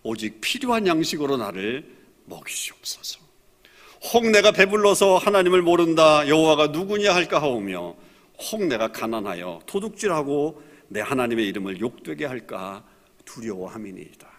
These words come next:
여러분, 이 말씀은 잠언에서 매우 독특한 본문이에요. 아주 잠언의 독특한 본문이라고 할 수 있어요. 왜냐하면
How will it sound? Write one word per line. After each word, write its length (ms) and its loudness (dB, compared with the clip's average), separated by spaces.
여러분, 220 2
이 80 4
말씀은 420 2
잠언에서 640 2
매우 340 2
독특한 840 -2
본문이에요. 580 -2
아주 240 -10
잠언의 540 2
독특한 500 -4
본문이라고 460 0
할 100 -4
수 120 -10
있어요. 260 -8
왜냐하면 560 2